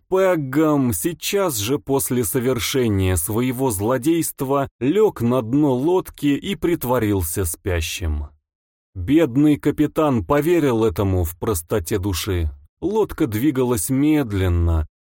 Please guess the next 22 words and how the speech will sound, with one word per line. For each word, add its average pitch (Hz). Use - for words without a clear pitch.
паруса 147
ее 104
были 98
убраны. 117
Утопающий 117
пустился 156
ее 135
догонять 123
вплавь. 87
И, 101
наверное, 156
догнал 151
бы, 80
но 117
Пеггам, 147
вдруг 151
вскочив -
на 139
ноги, 131
поставил 117
все 101
паруса. 82